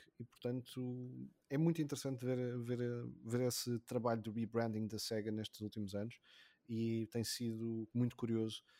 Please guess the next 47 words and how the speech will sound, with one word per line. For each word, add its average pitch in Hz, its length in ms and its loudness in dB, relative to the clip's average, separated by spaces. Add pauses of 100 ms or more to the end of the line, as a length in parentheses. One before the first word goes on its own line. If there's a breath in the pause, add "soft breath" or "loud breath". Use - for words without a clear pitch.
(140)
como 113 240 0
a 107 40 0
Sega 113 240 -2
tem 110 160 -4
feito - 320 -6
esse, 110 340 -4
esse 110 140 -4
percurso - 420 -6
interessante, 120 500 -2
e 135 40 0
acredito 135 400 -2
que - 100 -20
possa 131 260 -2
o 131 80 0
conseguir 127 480 -4
continuar 123 420 -2
a 120 40 2
fazer 117 420 -2
até 120 220 -2
mesmo 117 260 0
com 120 140 -4
novos 117 240 0
jogos 110 240 -2
do 110 80 -4
Sonic, 113 480 -4
como 107 240 -2
agora 104 240 -2
se - 160 -4
fala, 104 260 -4 (540)
ehm, 104 320 -4
em 107 100 -6
relação 107 240 -4
ao 101 40 -2
Frontiers. 95 500 -4 (420)
Ehm, 104 500 -4
muito 147 280 0
interessante 120 580 -4
a, 104 320 -6
a 104 40 -6
questão 107 260 -6
da, 104 160 -2
da 104 100 -4
Sega, 127 280 -4
da 135 80 -2
Square 113 280 -2
Enix, 107 600 -4
eh, 98 260 -8